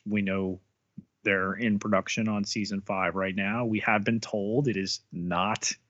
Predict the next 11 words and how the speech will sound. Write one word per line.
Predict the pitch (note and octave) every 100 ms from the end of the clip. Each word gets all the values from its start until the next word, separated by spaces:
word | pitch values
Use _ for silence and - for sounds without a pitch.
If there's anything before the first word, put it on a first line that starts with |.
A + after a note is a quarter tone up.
| _ _ _ _ -
the | A2
final | - G#2 G#2 F#2+
season. | - G2+ F#2+ A#2 D#3 - _ _ _ _ -
Uh, | A2 G2+ G2 F#2+ F#2
that | G2+ G2
was | G2+ G2+
news | G2+ G2+ F#2+
in | G2
the |
last | F2+ F2+ F2 -
week. | E2+ G2+ - -